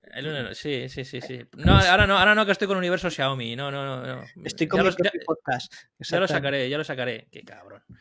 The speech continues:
Speaker 2: Luego, aparte, que nosotros le hemos invitado aquí, pero ¿acaso nos ha invitado a, a nosotros a, al Xiaomi este?
Speaker 1: No,
Speaker 2: Al
Speaker 1: porque tú y,
Speaker 2: Xiaomi.
Speaker 1: porque, porque tú y yo tenemos iPhone, entonces estamos
Speaker 2: Claro.
Speaker 1: vetados.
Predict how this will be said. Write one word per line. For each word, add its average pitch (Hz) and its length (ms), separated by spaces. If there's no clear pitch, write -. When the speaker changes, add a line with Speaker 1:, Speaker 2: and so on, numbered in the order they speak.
Speaker 2:
Luego, 160 220
aparte, 170 420
que 151 80
nosotros 143 400
le 262 80
hemos 220 220
invitado 151 340
aquí, 131 220
pero 135 420
¿acaso 135 340
nos 220 200
ha 226 60
invitado 170 460
a, 151 440
a - 20
nosotros 147 500
a, 139 260
al 139 200
Xiaomi 143 500
este? 180 340
Speaker 1:
No, 170 160
Speaker 2:
Al 165 60
Speaker 1:
porque 156 200
tú 180 100
y, 180 80
Speaker 2:
Xiaomi. 160 200
Speaker 1:
porque, 160 180
porque 160 220
tú 156 100
y - 20
yo 180 100
tenemos 180 300
iPhone, 127 420
entonces 135 480
estamos 135 360
Speaker 2:
Claro. 120 100
Speaker 1:
vetados. 117 480